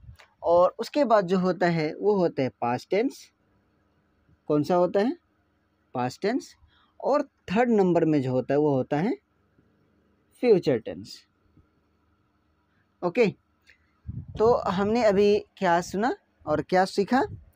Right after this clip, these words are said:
There are three types of tense, एक तो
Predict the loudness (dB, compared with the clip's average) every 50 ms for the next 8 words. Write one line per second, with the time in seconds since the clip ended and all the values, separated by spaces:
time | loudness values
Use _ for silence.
0 | _ _ _ -20 -20 -18 -12 -6 -2 0 2 4 4 4 4 2 2 0 -2 -4
1 | -2 -2 0 0 2 0 0 0 -2 -4 -4 -4 -2 -2 -2 -2 -2 -4 -8 -14
2 | -20 _ _ _ _ _ _ _ _ _ _ _ _ _ _ _ _ -2 -2 -2
3 | -2 _ -2 0 0 0 0 -2